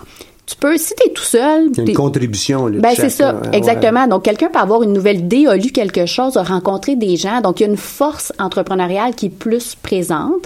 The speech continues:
Speaker 1: Puis je pense que rentrer dans une aventure, euh, euh, entrepreneuriale à plusieurs,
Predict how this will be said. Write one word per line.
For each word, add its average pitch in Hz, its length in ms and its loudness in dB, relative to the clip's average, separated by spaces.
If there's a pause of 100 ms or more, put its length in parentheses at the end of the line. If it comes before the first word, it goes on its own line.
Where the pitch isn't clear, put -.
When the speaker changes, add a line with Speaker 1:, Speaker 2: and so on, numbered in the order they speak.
(360)
Speaker 1:
Puis - 80 -4
je - 60 -6
pense 302 180 0
que - 80 2
rentrer 208 340 2
dans 294 140 2
une 190 140 0
aventure, 190 760 2
euh, 165 340 2 (640)
euh, 170 140 2 (120)
entrepreneuriale 190 640 0
à 214 60 2
plusieurs, 202 560 0